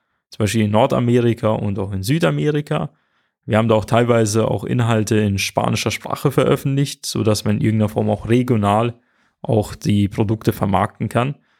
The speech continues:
Und wir haben's halt geschafft, darüber wirklich systematisch Kundenanfragen zu gewinnen. Allein in Kanada,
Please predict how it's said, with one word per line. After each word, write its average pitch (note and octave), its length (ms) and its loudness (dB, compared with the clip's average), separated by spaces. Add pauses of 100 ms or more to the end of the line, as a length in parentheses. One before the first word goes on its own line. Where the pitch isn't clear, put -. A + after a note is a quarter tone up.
(220)
Und G#2 160 0
wir C3 100 6
haben's D#3+ 140 0
halt D3 160 2
geschafft, C#3 360 2
darüber C3+ 400 4
wirklich C3+ 280 0
systematisch B2+ 640 0
Kundenanfragen A#2+ 640 0
zu A2 140 -4
gewinnen. C3 760 -2
Allein A2 440 0
in G#2 160 -2
Kanada, B2+ 600 0